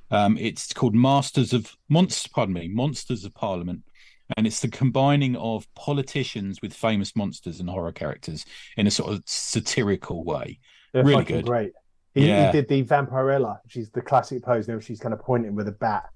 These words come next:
Speaker 2: Who did he
Speaker 1: <laughs> Yeah.
Speaker 2: do for that? Was it Liz Truss? I
Speaker 1: Oh,
Speaker 2: can't
Speaker 1: was
Speaker 2: remember.
Speaker 1: it? Wasn't Sue Ellen,
Speaker 2: It
Speaker 1: was
Speaker 2: was,
Speaker 1: it?
Speaker 2: it might be
Speaker 1: Don't
Speaker 2: Suella
Speaker 1: know.
Speaker 2: Braverman.
Speaker 1: Yeah.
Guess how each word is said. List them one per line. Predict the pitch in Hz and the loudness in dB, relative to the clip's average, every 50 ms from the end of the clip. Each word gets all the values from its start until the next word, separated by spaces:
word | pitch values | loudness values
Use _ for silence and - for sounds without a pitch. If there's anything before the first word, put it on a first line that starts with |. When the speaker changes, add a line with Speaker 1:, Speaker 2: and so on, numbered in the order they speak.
| - - _ _ _ _ - | -20 -20 _ _ _ _ -4
Speaker 2:
Who | - 135 143 | 0 2 2
did | 143 143 139 | 2 2 2
he | 139 | 2
Speaker 1:
<laughs> | 135 123 | 2 2
Yeah. | 110 | 4
Speaker 2:
do | 131 120 | 2 2
for | 101 117 127 | 0 -2 -2
that? | 123 120 107 98 - - _ _ - | -2 -2 -2 -2 -6 -10 _ _ -10
Was | 135 127 | -6 -4
it | 147 151 | -2 2
Liz | 151 151 139 - | 0 0 0 -2
Truss? | - - 170 147 101 - - - - - _ - _ _ - - - - | -4 -2 0 0 -2 -4 -10 -20 -20 -20 _ -20 _ _ -20 -18 -10 -6
I | 123 | -2
Speaker 1:
Oh, | - | 2
Speaker 2:
can't | 123 117 113 | 4 4 6
Speaker 1:
was | 127 127 117 | 4 4 4
Speaker 2:
remember. | 123 98 - - | 2 0 0 -4
Speaker 1:
it? | - - _ _ - | -8 -18 _ _ -4
Wasn't | 139 143 147 113 | -2 -2 -2 -2
Sue | - - 113 | -2 0 0
Ellen, | 110 101 127 123 | 2 2 4 2
Speaker 2:
It | |
Speaker 1:
was | 117 120 | 2 2
Speaker 2:
was, | 117 147 | 0 -4
Speaker 1:
it? | - _ _ _ _ _ _ _ _ _ _ _ _ _ - - - | -10 _ _ _ _ _ _ _ _ _ _ _ _ _ -16 -8 -4
Speaker 2:
it | 107 | 0
might | 120 131 135 | 2 2 2
be | 117 123 117 | 2 0 -2
Speaker 1:
Don't | 117 113 | 0 0
Speaker 2:
Suella | 113 107 | 2 0
Speaker 1:
know. | 95 | 0
Speaker 2:
Braverman. | - 123 123 120 113 104 104 95 92 - _ _ _ - 78 | 0 0 0 0 0 -4 -8 -10 -12 -14 _ _ _ -20 -18
Speaker 1:
Yeah. | 78 80 | -18 -18